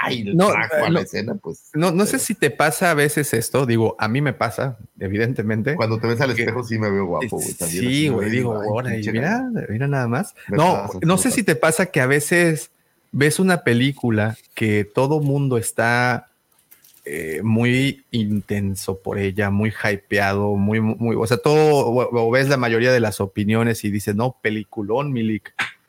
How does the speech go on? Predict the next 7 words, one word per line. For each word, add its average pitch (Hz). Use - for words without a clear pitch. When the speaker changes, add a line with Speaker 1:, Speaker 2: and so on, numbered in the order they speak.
Speaker 2:
y 135
tú 151
la 160
ves 147
y 135
simplemente 139
no. 107